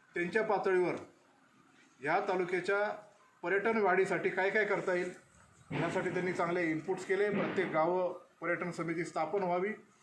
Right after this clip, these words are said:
एक तालुक्याची अपेक्स बॉडी राजकारणाविरहित स्थापन व्हावी, तेव्हाचे जे आमदार असतील ते त्या बॉडीमध्ये असावेत.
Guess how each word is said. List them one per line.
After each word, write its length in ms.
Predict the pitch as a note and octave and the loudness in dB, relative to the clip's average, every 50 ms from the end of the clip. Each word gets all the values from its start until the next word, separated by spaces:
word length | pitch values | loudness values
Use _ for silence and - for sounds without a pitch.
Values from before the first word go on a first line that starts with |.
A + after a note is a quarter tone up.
| _ - - - _ _ _ - | _ -20 -20 -20 _ _ _ -12
एक 200 | D#3+ D#3 - - | -12 -12 -6 -4
तालुक्याची 360 | E3+ D#3+ E3+ E3 F3 E3 F#3 | -2 -2 -2 -2 -2 -2 -2
अपेक्स 440 | F#3+ E3 D#3 - A3+ A3 - - - | -2 -2 -2 0 0 -2 -2 -4 -4
बॉडी 280 | F3+ F#3 F#3 G3 G#3 F#3 | -4 0 0 2 2 2
राजकारणाविरहित 800 | F3 E3 D#3+ - G3+ F#3+ F3+ F#3+ G3 F3+ F3 F3+ G3+ G#3+ A3 G#3+ | 2 2 0 0 -2 -2 0 0 0 0 2 2 2 2 2 -2
स्थापन 380 | - - G#3+ F#3 F#3 G#3+ G#3 | -6 -2 -2 -2 0 0 0
व्हावी, 300 | G3+ F#3 F#3+ F#3+ G3+ G#3+ A3+ - - - - - _ _ _ _ _ _ _ _ _ _ _ _ _ _ _ _ - | 2 2 2 2 2 0 -4 -6 -12 -14 -16 -20 _ _ _ _ _ _ _ _ _ _ _ _ _ _ _ _ -2
तेव्हाचे 360 | F3 F3 F#3 A3 G#3+ A3 A#3+ | 0 4 4 4 4 2 2
जे 100 | A3+ A#3 | 2 4
आमदार 320 | A3 G#3 G#3 G#3 G#3+ G#3+ G#3+ | 4 4 4 4 2 4 2
असतील 400 | G3 - - G#3 G#3 G#3 G3+ G#3 | 2 2 2 0 0 0 2 2
ते 140 | G#3 G3+ | 2 2
त्या 100 | G#3 A3+ | 4 2
बॉडीमध्ये 400 | G3+ G3+ G3+ G3 F#3+ G3 G3 G3 | 4 4 4 4 4 2 2 4
असावेत. 360 | F#3 F3+ F3 F3+ F#3 F#3+ G3 | 4 2 2 0 0 0 0